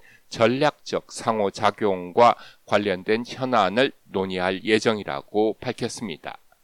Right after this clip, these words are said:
러시아가 추진하는 시베리아 발전 계획에 마침 중국이 풍부한 노동력과 기술, 그리고 자금을 제공할 수 있고,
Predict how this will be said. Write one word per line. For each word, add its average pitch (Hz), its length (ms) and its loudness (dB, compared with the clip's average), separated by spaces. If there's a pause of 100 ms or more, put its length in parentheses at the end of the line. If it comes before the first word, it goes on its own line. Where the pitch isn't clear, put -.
(480)
러시아가 135 600 6
추진하는 131 760 -4
시베리아 104 680 -2
발전 101 500 -4
계획에 104 640 2 (280)
마침 131 520 -4
중국이 101 420 -6
풍부한 117 680 -2
노동력과 98 1000 -2
기술, - 440 -6 (260)
그리고 127 340 -4
자금을 131 540 -4
제공할 92 500 -4
수 - 160 -10
있고, 104 580 2